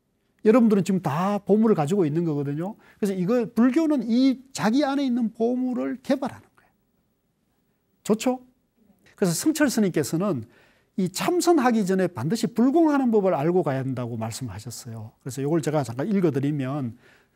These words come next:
불공이란 남을 도와주는 것이지 절에서 목탁 두드리는 것이 아니다. 불공 대상은 부처님이 아니라 일체 중생이다. 절은 불공하는 곳이 아니라 불공하는 법을 가르치는 곳이다.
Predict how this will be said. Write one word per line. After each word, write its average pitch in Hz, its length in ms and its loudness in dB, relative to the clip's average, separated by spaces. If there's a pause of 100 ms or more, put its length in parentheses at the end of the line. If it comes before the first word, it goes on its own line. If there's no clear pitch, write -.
(260)
불공이란 185 920 4
남을 214 400 2
도와주는 202 640 4
것이지 160 640 -4
절에서 196 420 0
목탁 165 440 -2
두드리는 160 460 -4
것이 143 220 -8
아니다. 110 500 -16 (320)
불공 208 400 2
대상은 165 580 0
부처님이 196 560 -2
아니라 143 360 -4
일체 220 380 -4
중생이다. 120 720 -12 (420)
절은 190 380 4
불공하는 190 540 0
곳이 170 260 -4
아니라 147 380 -4
불공하는 214 680 0
법을 226 400 0 (200)
가르치는 175 480 -4
곳이다. - 340 -16